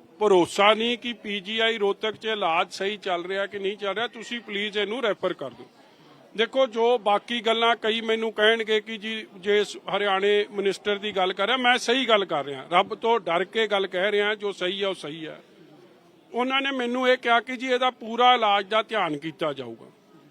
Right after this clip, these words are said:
ਚਲੋ, ਉੱਥੇ ਉਹਦੇ ਤਾਇਆ ਜੀ ਸਾਹਿਬ ਜਰਨੈਲ ਸਿੰਘ ਉਹਦੇ ਨਾਲ ਹੀ ਸਨ, ਮੈਂ ਉਹਨਾਂ ਨਾਲ ਵੀ ਗੱਲ ਕੀਤੀ। ਉੱਥੇ ਉਹਨਾਂ ਨੇ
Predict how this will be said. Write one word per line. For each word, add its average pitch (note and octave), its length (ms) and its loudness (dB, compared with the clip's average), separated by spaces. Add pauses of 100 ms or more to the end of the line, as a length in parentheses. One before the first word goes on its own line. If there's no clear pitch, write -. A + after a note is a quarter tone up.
(300)
ਚਲੋ, B3 300 0
ਉੱਥੇ A#3+ 320 -2
ਉਹਦੇ A#3+ 260 0
ਤਾਇਆ G#3+ 420 4
ਜੀ A3+ 220 -6
ਸਾਹਿਬ G#3+ 280 4
ਜਰਨੈਲ F#3+ 460 2
ਸਿੰਘ G#3+ 240 0
ਉਹਦੇ G#3+ 220 2
ਨਾਲ F3 320 2
ਹੀ A3+ 100 -4
ਸਨ, F#3 300 -2
ਮੈਂ G3 180 -2
ਉਹਨਾਂ A3+ 260 -2
ਨਾਲ G#3+ 220 0
ਵੀ G#3+ 120 -8
ਗੱਲ F#3 260 -2
ਕੀਤੀ। G3+ 540 -6 (440)
ਉੱਥੇ B3 320 2
ਉਹਨਾਂ B3 320 4
ਨੇ A#3 380 0